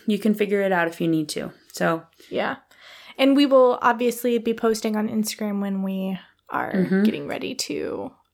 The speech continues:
Speaker 2: post new episodes. So we also just wanted to say thank you to all of our listeners
Speaker 1: Mm-hmm.
Speaker 2: for your, for listening every week and for
Speaker 1: Yeah.
Speaker 2: supporting us in this. And thank you so much for being here. We appreciate you so much.
Speaker 1: Yes, we really do.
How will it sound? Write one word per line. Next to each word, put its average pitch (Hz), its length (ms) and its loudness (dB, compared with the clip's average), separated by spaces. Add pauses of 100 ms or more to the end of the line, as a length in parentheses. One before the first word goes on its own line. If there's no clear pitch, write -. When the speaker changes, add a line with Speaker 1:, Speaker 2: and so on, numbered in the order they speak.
(140)
Speaker 2:
post 247 320 -2
new 254 140 0
episodes. 247 540 -4
So 262 260 2 (480)
we 262 120 4
also 302 220 4
just 349 180 0
wanted 330 200 4
to 311 80 6
say 294 180 4
thank 262 280 2
you 269 140 4
to 262 140 2
all 233 140 4
of 240 100 2
our 240 100 6
listeners 240 560 0
Speaker 1:
Mm-hmm. 220 240 2
Speaker 2:
for 226 420 6
your, 294 580 4
for 269 180 4
listening 277 420 2
every 277 260 -2
week 277 400 -2
and 233 260 0
for 214 160 2
Speaker 1:
Yeah. 175 80 2
Speaker 2:
supporting 269 580 0
us 247 500 0
in 247 260 -2
this. 240 320 0 (480)
And 233 280 4
thank 254 200 2
you 302 100 6
so 294 200 0
much 269 200 2
for 254 120 0
being 226 280 -2
here. 226 180 -2
We 220 240 -2
appreciate - 800 -6
you - 140 -8
so - 340 -8
much. - 500 -10 (340)
Speaker 1:
Yes, 185 440 -2
we 214 100 0
really 190 360 -2
do. 170 300 -4